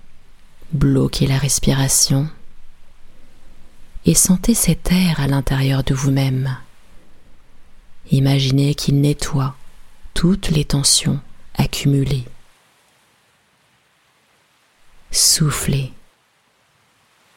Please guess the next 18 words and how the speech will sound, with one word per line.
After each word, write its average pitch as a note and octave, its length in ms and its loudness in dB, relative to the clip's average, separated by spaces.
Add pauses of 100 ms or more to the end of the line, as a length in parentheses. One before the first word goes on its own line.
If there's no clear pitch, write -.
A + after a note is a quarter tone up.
(320)
Imaginez D#3 580 4
cet - 400 0
air F3 320 2
qui D3 220 0
emporte C#3+ 500 2
avec D3 320 0
lui C#3+ 260 0
ces - 180 0
tensions D3 640 0 (680)
dont D3 180 4
vous D3+ 140 2
vous D3+ 240 2
libérez. D3+ 840 2 (1600)
Envoyez D#3+ 580 4
ces - 200 0
tensions C3+ 840 0
très C#3 440 2
loin, C3+ 400 0